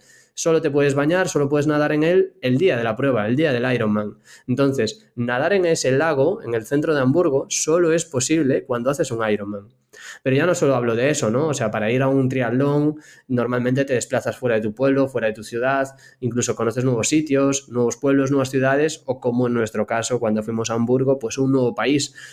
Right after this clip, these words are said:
y una ciudad tan interesante como Hamburgo, ¿no? Que a lo mejor no sería mi prioridad, ¿no? Porque cuando piensas en viajar a Alemania, pues dices, "Iré a Berlín". Pues en este caso te da la posibilidad de descubrir lugares que de otra forma no descubrirías.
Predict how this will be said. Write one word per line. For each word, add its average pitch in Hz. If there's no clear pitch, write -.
y 127
una 120
ciudad 123
tan 131
interesante 120
como 120
Hamburgo, 113
¿no? 131
Que 120
a 113
lo 113
mejor 143
no 147
sería 135
mi 120
prioridad, 117
¿no? 143
Porque 120
cuando 113
piensas 131
en 131
viajar 127
a 123
Alemania, 135
pues 117
dices, 107
"Iré 123
a 139
Berlín". 107
Pues 117
en 113
este 131
caso 143
te 123
da 139
la 143
posibilidad 135
de 117
descubrir 123
lugares 160
que 120
de 120
otra 139
forma 143
no 143
descubrirías. 98